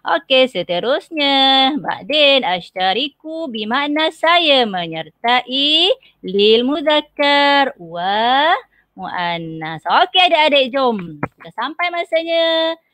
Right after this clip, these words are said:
Ah, adik-adik pula menemani Muallimah di atas konti ini. Okey, boleh?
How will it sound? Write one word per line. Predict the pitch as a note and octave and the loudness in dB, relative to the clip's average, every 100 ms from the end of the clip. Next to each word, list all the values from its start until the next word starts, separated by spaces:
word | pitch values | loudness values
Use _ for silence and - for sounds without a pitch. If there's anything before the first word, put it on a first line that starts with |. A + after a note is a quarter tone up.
| _ _ | _ _
Ah, | E3 E3+ F3+ | -12 -10 -6
adik-adik | G3 B3 C#4 D4+ C#4+ | -4 0 0 -2 -6
pula | D#4+ D#4+ C4 | -2 0 0
menemani | D4 D4 D4+ C#4+ D4+ E4 | 0 -2 -2 -2 -2 -2
Muallimah | D4 C4+ A3+ B3 B3+ B3 A#3 | -4 -2 -2 -2 -4 -4 -4
di | |
atas | G#3+ A3 C4 - D#4 - | -2 -2 -2 -2 -4 -4
konti | A#3+ A3 G3 F#3+ | -8 -8 -8 -10
ini. | F3 E3+ | -10 -12
Okey, | - A#3+ | -6 -4
boleh? | A#3 F#3+ G#3+ C4+ | -2 0 2 2